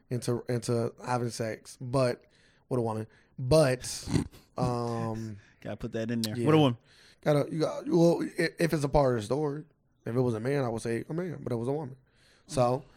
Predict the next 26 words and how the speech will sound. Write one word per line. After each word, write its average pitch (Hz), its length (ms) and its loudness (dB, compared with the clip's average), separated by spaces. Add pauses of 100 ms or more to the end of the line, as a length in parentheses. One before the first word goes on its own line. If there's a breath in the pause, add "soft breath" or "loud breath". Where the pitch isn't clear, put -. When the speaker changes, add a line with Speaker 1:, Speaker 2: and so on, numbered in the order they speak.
(160 soft breath)
Speaker 1:
got 127 220 0 (160)
talking 123 280 0
to, 127 200 0 (240)
having 123 220 -4
sex 117 120 -2
with 131 100 -4
a 135 40 0
woman 127 220 2
at 139 80 -4
sixteen. 127 560 -4 (1200)
She 135 120 -4
was 113 120 -6
sixteen. - 340 -16 (400)
I 117 80 -2
was 107 80 -4
twelve. 113 380 -4 (1300 soft breath)
Speaker 2:
Well, 160 140 -14 (160)
Speaker 1:
But 156 500 6 (300)
Speaker 2:
we 202 100 -8
heard 170 200 -4
this 127 100 -6
story 113 200 -8
before. 104 420 -10
You 117 100 -10
got 135 100 -6
raped. 107 400 -8